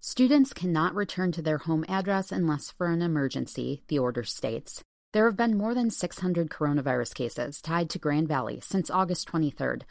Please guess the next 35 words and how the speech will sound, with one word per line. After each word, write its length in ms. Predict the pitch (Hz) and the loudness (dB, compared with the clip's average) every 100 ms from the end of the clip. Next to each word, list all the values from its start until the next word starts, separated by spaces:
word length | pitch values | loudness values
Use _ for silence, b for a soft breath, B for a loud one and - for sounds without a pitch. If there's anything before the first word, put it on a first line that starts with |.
| B B | B B
when 160 | 175 175 | 2 4
many 300 | 170 208 233 | 6 4 2
students 500 | - - 151 151 - | -2 -2 0 0 0
returned 340 | 156 - 123 | -4 -2 -6
to 40 | 123 | -6
campus, 540 | - 131 123 110 - | -6 -6 -6 -6 -6
according 400 | - 127 117 117 | -4 -6 -6 -6
to 80 | 123 | -10
the 80 | 110 | -6
health 180 | 110 | -6
department. 500 | - 120 113 131 135 - B B B B - | -6 -8 -6 -6 -8 -10 B B B B 0
The 80 | 214 | 0
school 320 | - 285 302 | 2 4 4
of 80 | 262 | 2
about 300 | 220 214 185 | 0 0 -2
twenty-five 560 | - 196 196 190 185 | -2 0 0 0 0
thousand, 680 | - 151 135 131 135 135 175 | 0 2 2 2 0 0 0
which 280 | 160 - - | 0 -2 -6
began 400 | 147 143 147 151 | -2 0 0 -2
the 160 | 151 151 | -4 -6
fall 240 | 151 151 | -2 -2
semester 580 | - 151 135 - - 135 | 0 0 0 -2 -2 -2
August 360 | 143 139 135 | -2 -2 -2
thirty-first, 640 | - 127 123 - 190 - - - | 0 -2 -2 -2 -2 -2 -4 0
is 160 | 233 | 0
offering 400 | 202 208 247 240 | 0 0 0 2
a 40 | 220 | 2
mix 380 | 160 - - | 0 -2 -6
of 160 | - 151 | -2 0
in-person 680 | 143 156 156 165 180 180 185 | 2 2 2 0 2 2 0
and 160 | 190 185 | 0 2
virtual 380 | 151 147 175 170 | 2 2 0 0
classes 500 | 147 123 - 135 - | -2 -2 -2 -2 -2
this 260 | 117 - | -2 -2
fall. 360 | - 113 - | 0 0 -2